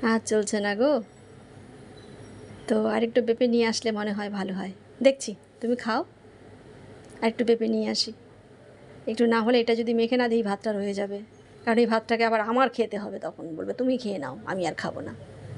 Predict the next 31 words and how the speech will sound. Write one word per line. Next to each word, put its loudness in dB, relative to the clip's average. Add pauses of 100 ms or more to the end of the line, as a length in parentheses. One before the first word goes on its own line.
(220)
এখন 2
আর 4
যাচ্ছে -4
না, -2
পেঁপে 2
খুঁজে 2
বেড়াচ্ছে। -2 (840)
ঠিক 4
আছে, 2 (220)
বসো, 0
আমি -8
নিয়ে -8
আসছি। -10 (1800)
হুম, 2 (140)
এখন 4
পেঁপে 4
গন্ধ -2 (100)
শুকে -2
বেড়াচ্ছে, -4
কারণ -8
ভাতটা -2 (680)
পেঁপে 0
ছাড়া 0
চলছে -4
না। -8 (680)
তুমি 6
চুপচাপ 2
বসো, -2 (680)
দিদুন 4
নিয়ে 6
আসুক। -4